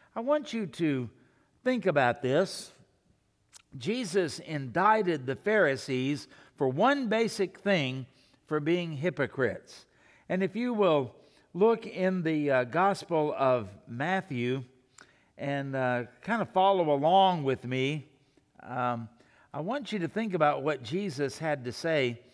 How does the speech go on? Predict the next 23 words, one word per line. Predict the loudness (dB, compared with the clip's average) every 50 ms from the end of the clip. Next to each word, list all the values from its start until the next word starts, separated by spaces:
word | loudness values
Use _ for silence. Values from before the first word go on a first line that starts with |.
| -20 -20 -20 _ _ _
in, | -10 -8 -6 -6 -6 -6 -4
uh, | -2 -2 -2 -2
Matthew | -2 -2 -4 -4 -4 -4 -6 -6
twenty-three, | -8 -10 -10 -10 -8 -8 -8 -8 -10 -8 -6 -4 -2 0 0 0 -2 -4 -10 -18 -20 -20 _ _ _ _ _ _ _ _ _ _ _ _ _
in | -14 -12 -8
this | -8 -8 -8 -8 -10
indictment | -12 -10 -10 -6 -2 0 2 2 2 0 -2 -4 -4 -6 -8 -12 _ _ _
that | -8 -8 -8
Jesus | -4 -4 -4 -4 -4 -4 -6 -6 -8 -6
gave. | -4 -2 -2 -2 -2 -6 -14 _ -8
Ready? | -6 -4 -4 -4 -4 -6 -10 _ _ _ _ _ _ _ _
He | _ -2 -2
said, | 0 0 0 0 0
"Woe | 0 2 4 6 8 8 8 6 4
to | 2 -2 -4 -4
you, | -2 0 2 2 2 2 2 2 0 -2 -4 -10 _ _ _ _
teachers | -6 -2 0 0 0 -2 -2 -4 -4 -4 -4 -2
of | -2 -2 -2 0
the | -2 0
law | 2 4 4 4 4 4 4 2 0 -2 -8 -20 _ _ _ -4
and | -2 -2 -2 -4 -2
Pharisees, | 2 4 4 4 4 4 2 0 -2 -4 -4 -2 -2 -2 -4 -6 -8 -12 -18 _ _ _ _ _ _
you," | -6 -2 2 4 4 6 6 6 4 2